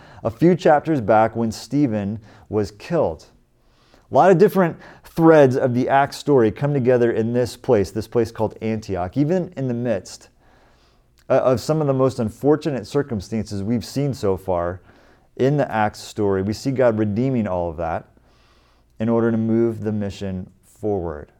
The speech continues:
So the church is born out of persecution and scattering, but second, this is where the church is first referred to as Christians. Look at verse twenty-six.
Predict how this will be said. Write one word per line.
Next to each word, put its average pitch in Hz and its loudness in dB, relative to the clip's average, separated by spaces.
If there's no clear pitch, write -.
So 131 0
the 120 2
church 160 4
is 127 4
born 131 4
out 113 2
of 107 -6
persecution 139 -2
and 104 -2
scattering, 110 0
but 104 -4
second, 147 2
this 151 -4
is 170 -2
where 147 2
the 131 4
church 120 -2
is 101 -8
first - -4
referred 120 -6
to 110 -6
as 92 -8
Christians. - -12
Look 107 -8
at 104 -8
verse 95 -10
twenty-six. - -10